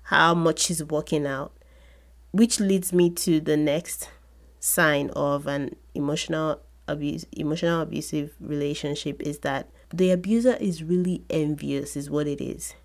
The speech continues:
They're envious of their victim's strength. They're envious of what that person,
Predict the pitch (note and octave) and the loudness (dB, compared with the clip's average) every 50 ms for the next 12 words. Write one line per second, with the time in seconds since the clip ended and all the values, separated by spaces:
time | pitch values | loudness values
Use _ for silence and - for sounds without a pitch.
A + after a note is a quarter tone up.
0 | - - - - E3+ E3+ E3 - - - - F3+ F#3+ G3+ G3+ F#3+ F#3+ G3 G3 G3 | -20 -10 -2 0 2 2 2 0 -2 -2 0 2 2 2 2 0 0 0 0 0
1 | G3 - F3 E3+ E3+ - D#3+ D#3 D#3 D#3+ D#3+ D#3+ D#3+ - - F3+ E3+ E3+ E3+ E3+ | -2 -4 -6 -6 -4 -2 -4 -4 -2 -2 -4 -4 -4 -4 -2 0 0 0 0 0
2 | - - - - - - D#3 C3+ B2+ - D3+ - - - _ - F3 E3 E3 D#3+ | -2 -2 -4 -4 -4 -4 -4 -4 -4 -4 -8 -12 -18 -20 _ -2 2 2 4 4
3 | D3+ - - E3+ F3+ G3 G3 F#3+ F#3+ F#3 F#3+ F#3 F#3 F#3+ G3 F#3+ - - D#3 E3 | 2 2 2 4 4 4 2 0 0 0 0 2 2 0 0 -2 -4 -2 -2 -2
4 | D#3+ D#3+ E3 E3 E3 E3 E3+ E3+ - D#3+ D#3+ D3+ - - - F3 D#3+ E3 - - | -2 -4 -4 -2 -2 -2 0 0 -2 -4 -4 -4 -4 -4 -4 -4 -4 -2 -4 -4
5 | E3 D#3+ D#3 D#3 D#3+ | -4 -2 -2 -4 -6